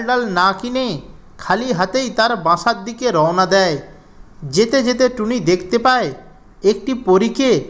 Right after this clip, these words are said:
কারা যেন জাল দিয়ে আটকে রেখেছে, আর ছোট্ট পরীটি জালে আটকা পড়ে অনেক কান্নাকাটি করছে।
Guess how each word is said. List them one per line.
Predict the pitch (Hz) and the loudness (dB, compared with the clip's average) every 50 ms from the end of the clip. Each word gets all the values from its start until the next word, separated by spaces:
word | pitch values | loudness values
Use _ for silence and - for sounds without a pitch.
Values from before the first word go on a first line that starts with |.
| - - - - - | -14 -20 -20 -8 0
কারা | - 170 180 202 226 233 | 2 2 4 4 2 0
যেন | 233 233 240 247 254 226 | -2 -2 -4 -4 -4 -6
জাল | 156 - 170 170 185 220 233 | -4 -2 0 0 0 0 -2
দিয়ে | 196 233 247 254 240 | -4 -4 -2 -2 -2
আটকে | 180 156 165 156 160 - - 202 | 0 0 -2 -4 -4 -4 -2 0
রেখেছে, | 196 190 185 190 196 190 190 - 208 202 185 156 - - - - - - - - - - - - - | 0 2 2 2 0 0 2 2 2 2 2 0 -2 -8 -12 -20 -20 -20 -20 -20 -20 -20 -20 -8 -2
আর | - 196 233 240 233 233 | 0 0 2 0 -2 -6
ছোট্ট | - - 226 226 - - 262 | -4 -4 -4 -4 -2 0 -2
পরীটি | 247 247 - 208 208 226 226 247 262 220 | 0 2 2 2 2 2 0 -2 -2 -4
জালে | 143 - 180 175 185 214 240 233 | -2 0 0 0 2 2 2 2
আটকা | 190 180 - - - - 233 | 2 0 0 -2 0 0 0
পড়ে | 233 240 240 262 262 262 226 151 127 - - - - - - - - | 0 0 -4 -2 -2 -2 -2 -4 -6 -10 -16 -20 -20 -20 -20 -12 -6
অনেক | 156 180 214 247 269 262 - - | -2 0 2 2 2 0 -2 -4
কান্নাকাটি | - 170 165 165 175 185 180 180 202 190 196 196 | -2 -2 -2 0 0 -2 0 0 0 -2 -2 -2
করছে। | 190 202 196 190 190 - - 214 | 2 2 2 2 2 0 0 0